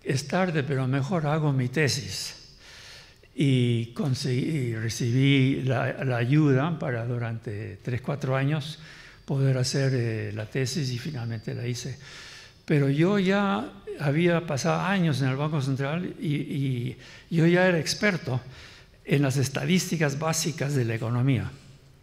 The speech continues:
Ese había sido mi trabajo. Entonces, eso me ayudó muchísimo y escogí una tesis que aprovechó esos conocimientos. Entonces yo tuve un, un poco de, de ventaja,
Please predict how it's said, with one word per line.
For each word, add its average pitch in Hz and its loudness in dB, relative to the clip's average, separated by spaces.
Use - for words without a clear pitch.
Ese 131 2
había 127 4
sido 131 4
mi 120 2
trabajo. 123 -2
Entonces, 165 0
eso 165 -2
me 151 0
ayudó 165 4
muchísimo 170 4
y 123 2
escogí 139 2
una 160 2
tesis 160 0
que 135 2
aprovechó 131 2
esos 131 0
conocimientos. 139 -2
Entonces 156 -2
yo 156 0
tuve 156 2
un, 156 0
un 156 -4
poco 156 -2
de, 117 -2
de 113 -6
ventaja, 139 -2